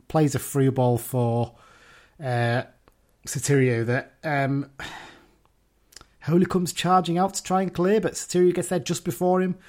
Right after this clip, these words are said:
pokes the ball through his legs, and then from a tight angle, it, f-,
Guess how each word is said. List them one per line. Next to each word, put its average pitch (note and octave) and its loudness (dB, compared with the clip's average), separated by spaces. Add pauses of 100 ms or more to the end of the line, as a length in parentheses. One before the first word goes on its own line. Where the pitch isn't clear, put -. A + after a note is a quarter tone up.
(240)
pokes - 4
the B2+ -4
ball C3 4
through B2+ 0
his A#2 0
legs, B2 0
and C3+ 0
then C#3+ 0
from B2+ -2
a B2 0
tight D3 0
angle, A#2+ 0 (680)
it, D3 -12
f-, - -12